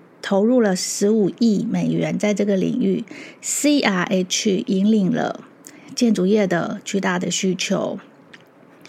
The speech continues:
建筑业表现需求最好的共同基金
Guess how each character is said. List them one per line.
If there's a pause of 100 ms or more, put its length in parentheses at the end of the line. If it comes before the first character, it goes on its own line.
(420)
建
筑
业
表
现
需
求
最
好
的
共
同
基
金